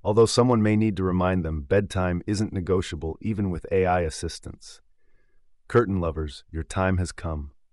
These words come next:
Snap up the four curtain combo or advance pack for futuristic blackout experiences at the touch of a button. No more stumbling in the dark or battling blustery weather. Your curtains are now an elite force for comfort and convenience.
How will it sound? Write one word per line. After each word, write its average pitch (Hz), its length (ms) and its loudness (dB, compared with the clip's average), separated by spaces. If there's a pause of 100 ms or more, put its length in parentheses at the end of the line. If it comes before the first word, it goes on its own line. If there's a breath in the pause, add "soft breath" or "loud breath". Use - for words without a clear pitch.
(260)
Snap 107 360 2
up 107 140 2
the 92 80 -4
four 101 280 2
curtain 101 340 2
combo 95 400 2
or 82 180 -2
advance 90 400 -2
pack 82 320 -4
for - 140 -10
futuristic 95 720 -4
blackout 90 500 0
experiences 78 880 -8
at - 120 -14
the - 80 -14
touch - 260 -6
of 78 80 -8
a 80 80 -10
button. 73 400 -10 (1000)
No 107 160 2
more 110 160 4
stumbling 104 520 2
in 92 80 0
the 87 80 -2
dark 90 460 0
or 82 120 -6
battling 85 460 -2
blustery 82 480 -4
weather. 78 420 -6 (540)
Your 92 100 -2
curtains 101 460 0
are 90 80 0
now 90 240 2
an 85 80 -2
elite 92 320 -4
force 87 400 -6
for - 160 -12
comfort 87 480 -8
and 80 120 -8
convenience. 78 760 -10